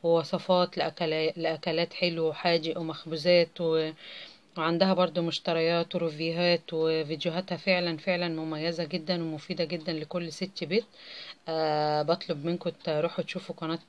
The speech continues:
دوجي للي مش عارفها، وتشوفوا فيديوهاتها تعجبكم جدًا، وتعملوا لها اشتراك في القناة ولايكات على فيديوهاتها، وتسلموا لي عليها، واسيب لكم رابط، آه، قناة، آه، سوبر دوجي،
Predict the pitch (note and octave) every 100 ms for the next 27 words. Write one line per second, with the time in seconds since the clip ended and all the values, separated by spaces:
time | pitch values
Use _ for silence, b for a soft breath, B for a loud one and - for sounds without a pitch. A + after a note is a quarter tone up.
0 | - D3 E3+ F#3 G#3 E3+ D#3 D3+ C#3+ C#3
1 | C#3+ F#3+ A3+ C4 B B B - E3 D#3+
2 | D3+ F#3 F#3+ D3+ D#3+ D3 D3+ F#3 D#3 G3
3 | D3+ C#3 E3 - C#3+ E3+ E3+ A#3+ - B
4 | B B E3 D#3 D#3+ E3+ F3 F3 - E3
5 | F3 - - E3+ D#3+ G3 G3 E3 D3 F3
6 | F3 D#3 C#3+ C#3+ D#3+ D#3 G#3+ C4 D4 B
7 | B B B - - F3+ E3 E3 F#3 F3+
8 | D#3 F#3+ A3+ D4 B B - F3 D#3+ F3
9 | D#3 F3 - E3+ D#3+ D3+ D#3+ F3 D3+ -
10 | - D3+ D3 D3 C#3+ F3 E3 E3+ - E3
11 | D3+ D3+ - F3+ E3+ D#3+ F3+ G3+ A#3